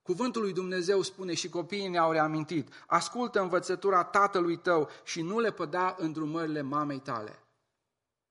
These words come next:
Iată, deci, cuvântul lui Dumnezeu vrea, contrar a ceea ce poate v-, vedem sau înțelegem din societate, implicarea maximă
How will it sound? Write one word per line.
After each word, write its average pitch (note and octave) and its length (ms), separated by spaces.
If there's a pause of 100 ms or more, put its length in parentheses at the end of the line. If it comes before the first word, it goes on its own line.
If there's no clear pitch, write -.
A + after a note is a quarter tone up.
(360)
Iată, A3 320
deci, G3+ 360 (320)
cuvântul A#3 380
lui A3+ 120
Dumnezeu G3+ 720 (240)
vrea, E3+ 760 (720)
contrar G#3 760 (100)
a F3 120
ceea F#3+ 240
ce F#3+ 360 (200)
poate F#3+ 380
v-, D3+ 200
vedem F3+ 480
sau F3+ 380
înțelegem F3+ 880
din E3+ 200
societate, F3 840 (460)
implicarea G3 720
maximă E3 760